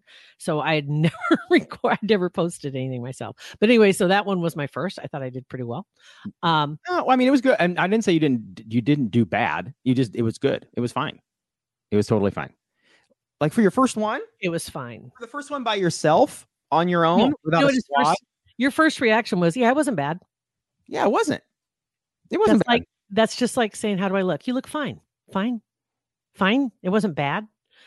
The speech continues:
Speaker 2: Yeah, it wasn't.
Speaker 1: <clears throat> Anyway.
Speaker 2: It was good.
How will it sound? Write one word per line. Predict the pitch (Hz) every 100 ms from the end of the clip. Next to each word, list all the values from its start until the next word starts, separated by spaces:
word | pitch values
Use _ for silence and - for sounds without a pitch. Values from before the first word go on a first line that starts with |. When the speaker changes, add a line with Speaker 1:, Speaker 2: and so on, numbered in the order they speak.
| _
Speaker 2:
Yeah, | 269 226 -
it | -
wasn't. | 247 381 208 160
Speaker 1:
<clears throat> | - _ _
Anyway. | 254 262 196 151 160 _ -
Speaker 2:
It |
was | 240
good. | 220 370